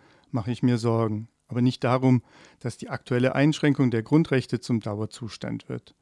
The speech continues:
Natürlich sind die Beschränkungen der Versammlungsfreiheit, der Religionsfreiheit und auch der allgemeinen Handlungsfreiheit beispiellos. Aber die Beschränkungen sind vorübergehend und sie werden keine dauerhaften Folgen haben.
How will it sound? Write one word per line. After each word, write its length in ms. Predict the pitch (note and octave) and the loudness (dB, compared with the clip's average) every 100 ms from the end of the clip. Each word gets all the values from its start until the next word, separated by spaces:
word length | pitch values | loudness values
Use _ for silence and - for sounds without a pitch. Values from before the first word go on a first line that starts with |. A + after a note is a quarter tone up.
| _ _ - | _ _ -6
Natürlich 380 | A#2+ C3+ C#3+ - | -2 0 0 2
sind 260 | C3 B2 | 2 2
die 80 | A#2+ | -2
Beschränkungen 680 | A2 - - B2 C3+ C#3 A#2+ | -6 -8 -4 -2 2 4 4
der 120 | A2 | 0
Versammlungsfreiheit, 1300 | G#2+ A2+ B2 D3 D3 C#3 - B2+ A#2 A#2 A2+ A#2 - | -4 -2 2 4 4 2 -2 -2 0 -2 -2 -4 -10
der 220 | G#2+ G2+ | -14 -12
Religionsfreiheit 960 | A#2 A2+ C3 C3+ C#3 - A#2+ A#2 A#2 - _ _ | -12 -4 4 4 4 0 0 0 0 -4 _ _
und 140 | - F#3+ | -2 0
auch 120 | C#3 | 0
der 140 | - | -4
allgemeinen 500 | - A2 A2 A2 A2 | -8 -2 0 0 0
Handlungsfreiheit 760 | G#2+ C3+ C#3 B2 - A#2 A#2 A2+ | 0 2 2 0 0 -2 -2 -2
beispiellos. 800 | - C#3 - A2+ G2+ G2+ G2+ - _ _ _ _ - | -4 -4 -4 -4 -2 -4 -8 -14 _ _ _ _ -10
Aber 120 | F3+ | -4
die 80 | C#3 | -4
Beschränkungen 640 | A#2 - A2+ B2 B2+ A2+ | -4 -4 -2 0 0 0
sind 200 | G#2+ G2+ | -4 -8
vorübergehend 760 | - A#2 C#3+ D#3 C#3+ C#3+ C#3+ _ _ _ - | -6 -2 2 2 4 4 4 _ _ _ -4
und 100 | A#2 | -4
sie 120 | G#2 | -2
werden 260 | G#2+ G#2+ | -2 -4
keine 300 | - A#2 B2+ | -4 2 2
dauerhaften 520 | B2 A2 A2 A2+ - A#2 | 2 -2 -4 -6 -4 -6
Folgen 460 | - G#2+ G#2+ G2+ | -4 -6 -6 -6
haben. 320 | G2 F#2+ G2 | -8 -10 -14